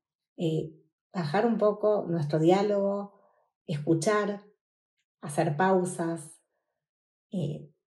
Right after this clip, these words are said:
cuestionarnos. No está mal la posición del otro, a veces nos abre un camino nuevo, una nueva posibilidad,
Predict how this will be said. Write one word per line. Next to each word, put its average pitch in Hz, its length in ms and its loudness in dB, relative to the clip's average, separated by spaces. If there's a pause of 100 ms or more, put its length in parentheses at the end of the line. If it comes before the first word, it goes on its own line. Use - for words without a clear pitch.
(320)
cuestionarnos. 190 880 2
No 277 80 -2
está - 240 -4
mal 233 260 2
la 156 120 -2
posición 156 440 0
del 170 140 4
otro, 170 440 0
a 156 100 -2
veces 190 500 0
nos 160 260 -2
abre 180 380 4
un 156 220 -4
camino 165 360 0
nuevo, 202 420 2
una 165 220 -2
nueva 165 240 -2
posibilidad, 165 760 0